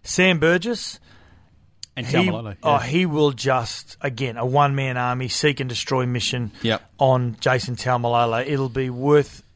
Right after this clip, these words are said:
Speaker 1: the, it'll be worth the viewing just to round out Magic,
Speaker 2: Yeah.
Speaker 1: Magic Round on Sunday afternoon, the last game.
Speaker 2: Yeah. Now, I reckon the, uh, what you're looking forward to, uh,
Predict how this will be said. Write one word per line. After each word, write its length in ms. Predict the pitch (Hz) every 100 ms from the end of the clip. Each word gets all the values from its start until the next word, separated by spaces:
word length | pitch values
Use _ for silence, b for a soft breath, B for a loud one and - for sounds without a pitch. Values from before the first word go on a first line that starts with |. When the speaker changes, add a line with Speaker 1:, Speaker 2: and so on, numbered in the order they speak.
| -
Speaker 1:
the, 380 | 131 135 127 101 b b b b b _ -
it'll 140 | 156
be 140 | 139
worth 320 | 151 156 190 190
the 80 |
viewing 500 | 151 156 147 139 165 - _ -
just 260 | - 151 -
to 60 |
round 300 | 135 139 135
out 160 | 131 131
Magic, 340 | 131 123 131 -
Speaker 2:
Yeah. 280 | 107 104 98
Speaker 1:
Magic 380 | 160 135 131 135
Round 400 | 135 120 117 113 -
on 180 | 127 110
Sunday 280 | - 123 113
afternoon, 440 | 107 - 120 113
the 60 | 110
last 320 | 113 107 -
game. 240 | 117 110 110
Speaker 2:
Yeah. 180 | 113 104
Now, 240 | 123 139
I 20 | 147
reckon 360 | 180 190 185
the, 160 | 151 135
uh, 260 | 135 131
what 260 | 131 135 -
you're 140 | 143
looking 240 | 139 131 131
forward 320 | - 143 147
to, 380 | - 123 113
uh, 40 | 113